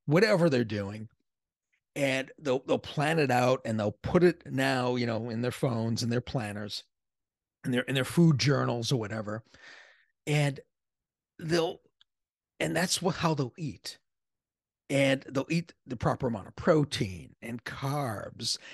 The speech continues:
and all that stuff. And that's important. And so being mindful that when you eat, that is part of the training.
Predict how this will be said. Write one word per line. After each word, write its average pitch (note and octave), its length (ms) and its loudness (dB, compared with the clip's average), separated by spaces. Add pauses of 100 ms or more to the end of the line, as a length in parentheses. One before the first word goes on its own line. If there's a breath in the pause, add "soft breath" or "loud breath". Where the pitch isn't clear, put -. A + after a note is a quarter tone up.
(220 loud breath)
and A#2 600 -2 (160)
all D3 300 2
that C3+ 260 0
stuff. - 400 -2
And E3+ 160 -6 (120)
that's F#3 360 0
important. G3+ 720 -6 (640 loud breath)
And F3 140 -2
so F3+ 360 4 (120)
being F#3+ 280 4
mindful D#3 800 -2
that C#3 320 -2 (140)
when D3 300 -2
you D#3+ 320 0 (120)
eat, G#3 480 -8 (300)
that D3 260 2
is C#3+ 100 -2
part G#2 240 -8
of A#2 60 -12
the B2 80 -14
training. G3 420 -8